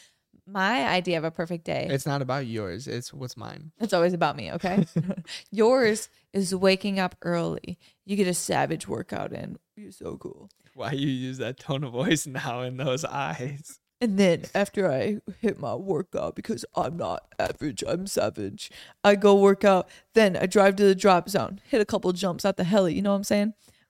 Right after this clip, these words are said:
Speaker 1: Um, and then come home to my wife and baby, and we go get some coffee on a little brunch date. And then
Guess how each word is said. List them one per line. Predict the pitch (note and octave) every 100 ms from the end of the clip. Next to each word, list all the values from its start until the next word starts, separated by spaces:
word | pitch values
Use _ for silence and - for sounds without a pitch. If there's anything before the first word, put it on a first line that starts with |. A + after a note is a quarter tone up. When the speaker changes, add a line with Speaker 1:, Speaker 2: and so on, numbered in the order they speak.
| -
Speaker 1:
Um, | G3 F#3 F3 F3+ - _ _ G3
and | G3 G3
then | A3 A3+ G3+ F#3+ G3+ _ _ _ _ _ _ _
come | A3+ G#3+
home | A#3 G3+ F#3+ G3+ - _ _ _ _ _ -
to | G3
my | F3+
wife | F3+ G3 F#3+ F#3+ -
and | F#3+ F#3
baby, | F#3 F3 E3+ E3 - - -
and |
we | F3+
go | F3 F#3
get | F3+ -
some | F3+
coffee | - F#3+ F3+ -
on | F3+
a | F3
little | E3+ E3
brunch | - F3 F3+ -
date. | E2+ - - _ _ _ _ _ _ _ _
And | F#3+ F#3+
then | G3 D#3